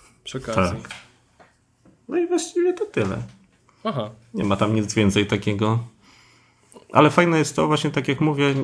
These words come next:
Speaker 2: bo nie dokończyłem o tych mutantach popromiennych.
Speaker 1: Mhm.
Speaker 2: Jest dodatkowy tryb, że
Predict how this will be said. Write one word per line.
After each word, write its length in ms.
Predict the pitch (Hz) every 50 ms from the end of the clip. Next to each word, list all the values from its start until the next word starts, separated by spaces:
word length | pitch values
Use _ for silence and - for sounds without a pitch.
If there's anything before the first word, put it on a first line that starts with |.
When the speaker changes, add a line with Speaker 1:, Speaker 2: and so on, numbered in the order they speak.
| 131
Speaker 2:
bo 140 | 120 120 131
nie 120 | 131 135
dokończyłem 520 | 127 131 123 - 131 123 117 135 139 131 131
o 40 | 127
tych 140 | 127 120
mutantach 460 | 120 127 127 127 135 127 113 - 107 -
popromiennych. 680 | - 113 117 120 110 101 107 104 101 98 104 123 123 - -
Speaker 1:
Mhm. 340 | 147 151 143 143 147 156 202 - - _ _ _ _ _ _ _ _ - - -
Speaker 2:
Jest 220 | - 127 117 107 110
dodatkowy 580 | 120 113 120 117 117 - 143 139 127 120 120
tryb, 440 | 120 120 - 120 117 117 123 - - - - - _ _ 185
że 540 | 143 127 107 113 113 113 117 117 120 123 120